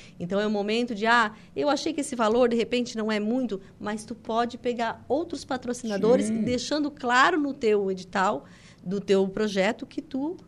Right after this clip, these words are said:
Speaker 1: faz conseguir
Speaker 2: Vai fazer
Speaker 1: essa,
Speaker 2: captação.
Speaker 1: vai ter lá a carta de anuência, enfim.
Speaker 2: Lógico.
Speaker 1: Então,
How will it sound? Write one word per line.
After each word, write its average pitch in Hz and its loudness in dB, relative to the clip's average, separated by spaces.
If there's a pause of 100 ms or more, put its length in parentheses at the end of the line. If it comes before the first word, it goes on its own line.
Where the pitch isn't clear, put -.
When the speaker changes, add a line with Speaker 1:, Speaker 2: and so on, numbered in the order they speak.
(140)
Speaker 1:
faz 262 -4
conseguir 294 -6
Speaker 2:
Vai 151 6
fazer 156 0
Speaker 1:
essa, - 0
Speaker 2:
captação. 165 4
Speaker 1:
vai 185 2
ter 277 4
lá 262 6
a 262 4
carta 247 0
de 240 -4
anuência, 240 -4
enfim. 190 -6 (120)
Speaker 2:
Lógico. 135 -4
Speaker 1:
Então, 254 -2